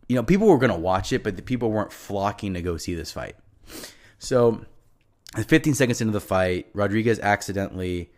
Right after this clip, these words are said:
eye pokes Jeremy Stephens, and the fight gets canceled. So, what happens after the fight is that then they start talking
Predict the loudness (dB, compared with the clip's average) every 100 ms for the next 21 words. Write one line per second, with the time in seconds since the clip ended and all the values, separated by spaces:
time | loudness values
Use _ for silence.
0 | _ _ 0 2 2 2 0 0 -4 -8
1 | -8 -6 2 2 4 2 0 -2 -2 -4
2 | -6 -10 -14 -14 -18 0 2 2 -2 -18
3 | -20 -20 -20 -20 -20 -20 -20 -20 -20 -20
4 | -20 -20 -20 -20 -20 -20 -20 -20 -20 _
5 | 2 6 6 4 4 2 2 2 2 -2
6 | -4 -4 -4 -4 -6 -8 -4 -4 -2 2
7 | 2 2 0 -2 -4